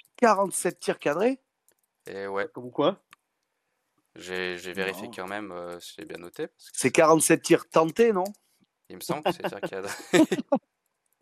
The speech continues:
Speaker 2: Hop, faut que je regarde vi-, rapidement, on a le temps de toute manière.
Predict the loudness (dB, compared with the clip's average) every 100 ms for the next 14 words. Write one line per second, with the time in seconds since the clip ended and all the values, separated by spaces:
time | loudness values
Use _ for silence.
0 | _ -18 -18 -18 -20 -20 _ -10 -10 -12
1 | -16 -14 -8 -6 -6 -8 -10 -8 -10 -12
2 | -14 -12 -10 -12 -14 -16 -18 _ -18 -10
3 | -10